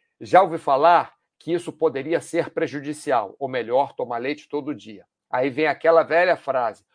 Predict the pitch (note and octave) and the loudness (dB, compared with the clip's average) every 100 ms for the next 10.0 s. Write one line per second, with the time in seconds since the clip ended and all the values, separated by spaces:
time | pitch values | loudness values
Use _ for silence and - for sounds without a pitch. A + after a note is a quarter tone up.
0 | _ _ - F3 G3+ D#3+ G3+ C#3+ B3 B3+ | _ _ 0 2 2 -4 -8 -4 -2 -2
1 | A#3+ A3+ F3 G3+ F#3+ F#3 A3+ - G3+ F#3+ | -4 -8 -10 -8 -8 -8 -8 -8 -8 -8
2 | - F3 - F#3 E3 E3 G3 - F3 D#3 | -10 -12 -12 -12 -10 -8 -6 -4 -4 -4
3 | G3 E3+ D3 F3+ G#3 - F3 - _ - | -4 -4 0 0 -2 -6 -18 -20 _ -10
4 | C3+ A3+ B3 E3+ G3 F3+ B2 G#3 A3 E3 | 4 6 6 0 -6 -6 2 4 6 4
5 | G#2+ E3 F3+ C3 - _ _ - _ _ | 2 2 2 -2 -6 _ _ -20 _ _
6 | _ _ - E3 C3+ B2+ - E3+ D#3+ F#3+ | _ _ 2 4 4 0 -4 -2 -2 0
7 | A3 - - F3 D3+ - D3 D3 - C3+ | 0 -2 -4 -4 -4 -8 -6 -6 -8 -8
8 | A#2 G2+ - F#3 D3 C3 G#3 A#3+ G3+ - | -8 -10 -4 -2 -2 -2 -2 -2 -2 -4
9 | D#3 C3+ C#3+ B2 G#2+ G#2 - D3+ C#3+ - | -4 -4 -8 -10 -10 -12 0 2 2 -2